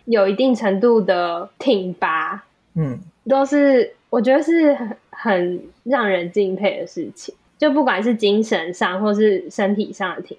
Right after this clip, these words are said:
Speaker 1: 拔，都是会让人觉得，嗯，真的有好好的在过你的人生。
Speaker 2: 那时候我看到这篇推文一出来的时候，虽然他讲的比较是直接一点的在讲这些人，他就是不愿意去接受新的东西。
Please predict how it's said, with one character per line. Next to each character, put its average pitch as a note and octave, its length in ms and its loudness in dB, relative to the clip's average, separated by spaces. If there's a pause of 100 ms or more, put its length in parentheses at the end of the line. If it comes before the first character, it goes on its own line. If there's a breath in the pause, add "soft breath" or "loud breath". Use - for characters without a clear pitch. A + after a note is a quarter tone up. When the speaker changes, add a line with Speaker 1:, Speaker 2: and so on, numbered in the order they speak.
(100)
Speaker 1:
拔， G3+ 100 -14 (300)
都 A3 180 0
是 A3 420 2
会 C4+ 120 4
让 A#3+ 160 2
人 F3+ 180 -4
觉 F3+ 100 -4
得， F3+ 400 -2
嗯， G3 300 -2
真 A3 160 4
的 G#3+ 80 4
有 F#3 160 0
好 E3+ 220 -6
好 F3+ 160 0 (320)
的 E3+ 160 -2
在 F3+ 440 -2 (200)
过 G3+ 180 0
你 E3 180 -6
的 D3 60 -8
人 D#3+ 240 -6
生。 - 180 -10 (580)
Speaker 2:
那 C#4+ 140 2
时 C4 140 0
候 G#3 100 4
我 D3 140 0
看 F3 220 0
到 E3 120 2
这 D#3+ 160 2
篇 D#3 200 2
推 D#3+ 160 4
文 B2+ 280 2
一 C#3+ 60 -2
出 D3 220 -2
来 A#2+ 160 2
的 A#2 160 -2
时 B2+ 160 -8
候， B2+ 280 2
虽 A#3+ 160 0
然 F#3+ 140 2
他 F#3 160 2
讲 B2 260 -6
的 A#2 300 0 (400)
比 C3+ 100 -2
较 D#3 240 0
是 D3+ 360 0 (100)
直 - 180 -8
接 C#3 220 2
一 D3+ 80 0
点 C3 160 -2
的 A2+ 140 -6
在 C#3 180 2
讲 A#2+ 320 -6
这 D3+ 100 -4
些 C#3 160 0
人， C3+ 360 0
他 F3 160 2
就 E3+ 160 -2
是 E3 120 2
不 D#3 200 0
愿 D#3+ 180 4
意 D#3 40 0
去 D#3 120 0
接 C#3 160 2
受 C3+ 180 -2
新 C3 220 -6
的 A#2 100 -2
东 A#2 300 -6
西。 A#2 340 -12